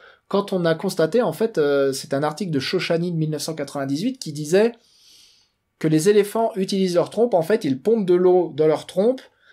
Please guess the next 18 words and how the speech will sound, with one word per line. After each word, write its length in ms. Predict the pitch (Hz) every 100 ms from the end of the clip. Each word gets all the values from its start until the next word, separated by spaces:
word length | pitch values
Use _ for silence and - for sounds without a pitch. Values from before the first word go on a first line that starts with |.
| _ _ _ _ _
et 260 | 175 196 196
ensuite 320 | 139 - 202
ils 80 | 160
la 100 | 143
mettent 200 | 156 196
dans 120 | 180
leur 160 | 165 156
bouche, 260 | 170 262 180
et 40 |
en 60 | 143
fait 200 | 233 214
ils 100 | 156
ne 80 |
boivent 360 | 147 160 202 202
pas 160 | - 214
cette 260 | 196 160
eau 80 | 175
immédiatement, 580 | 175 143 135 135 196 277